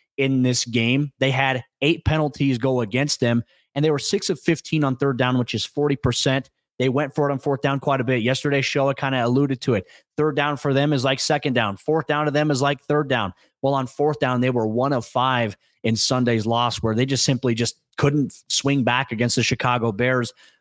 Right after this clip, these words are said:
But I will say the one area where they did well in this game in particular, and it's gonna have to be something that Denver keeps an eye on here, they had a hundred and forty yards rushing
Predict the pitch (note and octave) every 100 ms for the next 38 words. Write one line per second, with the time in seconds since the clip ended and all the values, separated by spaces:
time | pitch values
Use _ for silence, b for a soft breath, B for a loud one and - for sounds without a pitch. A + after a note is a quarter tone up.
0 | _ - C#3 B2+ C#3 D3+ - C#3 A#2+ C3+
1 | D3+ C#3 C#3 B2+ A#2+ A#2+ A#2 B2+ A2 F#2
2 | G2+ G#2+ A#2+ D3 D#3 - C3+ C3+ - C3+
3 | C3+ B2 A#2+ C3+ C3 D3 C#3 B2 C3+ A#2+
4 | B2+ - C3 A#2+ C3 B2+ A2+ G2+ A#2+ A#2+
5 | - B2+ A2 A#2 C3+ A#2 A2 G#2+ - b
6 | b _ B2+ B2 D3 A#2+ C#3+ C#3 B2 C#3+
7 | C3+ B2+ A#2+ G#2 C3 B2+ B2